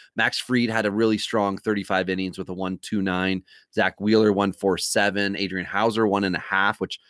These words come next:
that was really, <laughs> really nice for him. Uh, Willie Peralta, I mean, I don't know what's up with that. In Detroit at one six three E R A. We mentioned Drew Hutchison before. Frankie Montas in thirty innings, one point seven eight.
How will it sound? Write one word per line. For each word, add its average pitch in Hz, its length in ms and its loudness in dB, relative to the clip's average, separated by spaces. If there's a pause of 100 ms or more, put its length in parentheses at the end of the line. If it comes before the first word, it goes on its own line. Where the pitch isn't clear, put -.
(200)
that 95 180 0
was 87 160 -4
really, 104 480 2 (180)
<laughs> - 180 -20
really 110 260 6
nice 104 180 4
for 101 140 0
him. 98 280 2
Uh, 92 280 -2
Willie 110 300 0
Peralta, 95 440 0
I 82 80 -8
mean, 90 160 -4
I 87 120 0
don't 95 120 0
know 90 80 -2
what's 90 200 -2
up 87 100 -2
with 87 100 0
that. 90 200 2
In 87 60 -6
Detroit 95 340 0
at 87 100 0
one 101 180 -2
six - 280 -4
three 113 240 0
E 113 40 4
R 110 160 4
A. 107 160 2 (380)
We 104 120 -2
mentioned 101 360 2
Drew 104 120 0
Hutchison 95 380 -2
before. 92 240 -2
Frankie 110 300 -2
Montas 113 640 0
in 95 60 -14
thirty 101 340 2
innings, 95 260 -2
one 92 160 -2
point 95 260 -4
seven 90 300 -2
eight. 92 180 -2